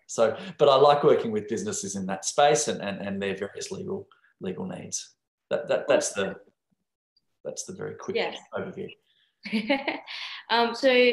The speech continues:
Speaker 2: let's talk a little bit about your startup journey then. Uh, so last year you ventured, um, out and started your own consulting business called Strata Cumulus Legal. Uh, why did you decide to start your own business and what was kind of the driving force behind that?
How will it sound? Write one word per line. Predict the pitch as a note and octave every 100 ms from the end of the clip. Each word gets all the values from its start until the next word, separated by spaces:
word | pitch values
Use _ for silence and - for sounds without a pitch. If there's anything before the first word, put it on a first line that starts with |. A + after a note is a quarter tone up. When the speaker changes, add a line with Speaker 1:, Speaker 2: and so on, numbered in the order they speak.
| A#3
Speaker 2:
let's | B3+ C#4
talk | E4+ D#4
a |
little | A#3 A3+
bit | G#3 G3
about | F#3+ -
your | F#3
startup | - E3+ - -
journey | D#3 D3+
then. | - E2+ - - - _ -
Uh, | G3 F#3+ F#3+
so | G#3+
last | G3+ G#3+ G#3+
year | A3+
you | G#3+ G3
ventured, | G3 F#3+ - F#3+ F#3 F#3 -
um, | F#3 F3 E3+ - -
out | G3 G3
and | G3
started | - F#3 F3+
your | F3
own | E3 F3+
consulting | F3 E3+ F3+ G#3
business | G3+ G#3 A#3+ B3
called | - D#3+
Strata | - D#3+ D3+
Cumulus | - D#3+ D#3 -
Legal. | D#3 D3+ D#3 E4 - _ - - _ G3
Uh, | F#3+ F#3 F#3+
why | A#3+
did | C4+
you | C4+
decide | B3 - G3 F#3+ F#3+
to | F#3
start | - F3+ -
your | E3+
own | E3 D#3+
business | D#3 D3+ D#3
and | E3
what | D#3 -
was | F3
kind | F3+
of | F3
the | D#3+ -
driving | D3 D3+ D#3+ D#3
force | D#3 D3+ - -
behind | C#3
that? | -